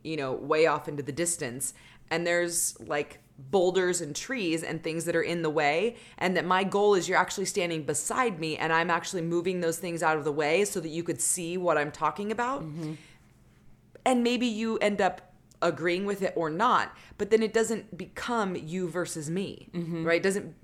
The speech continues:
Speaker 1: it doesn't come with, like, you on one side of the fence and me on the other. It's like, "Hey, let's stand beside each other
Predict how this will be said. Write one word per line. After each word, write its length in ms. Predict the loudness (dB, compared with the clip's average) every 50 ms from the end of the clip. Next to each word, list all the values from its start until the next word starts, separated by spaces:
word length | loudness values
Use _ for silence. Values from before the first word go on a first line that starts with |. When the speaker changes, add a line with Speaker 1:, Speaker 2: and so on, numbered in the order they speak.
| -20 -20 -14 -8 -6
Speaker 1:
it 180 | -6 -6 -4
doesn't 300 | -4 -4 -2 -2 -6 -8
come 240 | -8 -6 -4 -2 0
with, 180 | 0 0 0 0
like, 220 | 0 -2 -2 -4 -6
you 320 | -12 -8 -2 2 2 2 2
on 160 | 2 -2 0
one 180 | -2 -2 -2 -2
side 220 | -2 -2 0 0
of 40 | 0
the 60 | -2
fence 260 | -2 -4 -4 -4 -4
and 100 | -4 -4 -4
me 100 | -4 -4
on 100 | -4 -2
the 120 | -2 0
other. 180 | 2 4 2 2
It's 200 | 2 -2 -4 -2
like, 200 | -2 -2 -4 -6 -18 -20 -20 -6
"Hey, 140 | 0 0 2
let's 240 | 4 2 2 0 0
stand 260 | -2 0 0 0 0
beside 420 | 0 -2 0 0 2 2 2 2 0
each 160 | -2 -4 -2
other 400 | -2 -2 -2 -2 -2 -4 -4